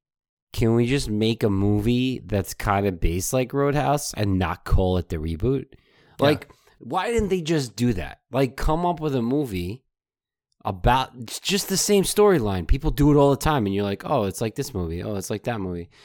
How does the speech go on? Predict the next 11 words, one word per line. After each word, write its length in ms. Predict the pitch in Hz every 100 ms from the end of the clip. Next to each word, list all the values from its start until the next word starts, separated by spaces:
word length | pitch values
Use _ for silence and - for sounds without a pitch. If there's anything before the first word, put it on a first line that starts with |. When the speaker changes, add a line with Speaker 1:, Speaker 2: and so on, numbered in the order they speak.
| - _ _ _ -
Speaker 1:
And 200 | 135 151
then 420 | 165 165 156 - _ _ -
that's 320 | 135 135 -
it. 240 | 269 - _
You 140 | - 123
don't 180 | 175 160
need 180 | 160
to 80 | 156
call 200 | - 156
it 40 | 139
Roadhouse. 400 | 151 131 104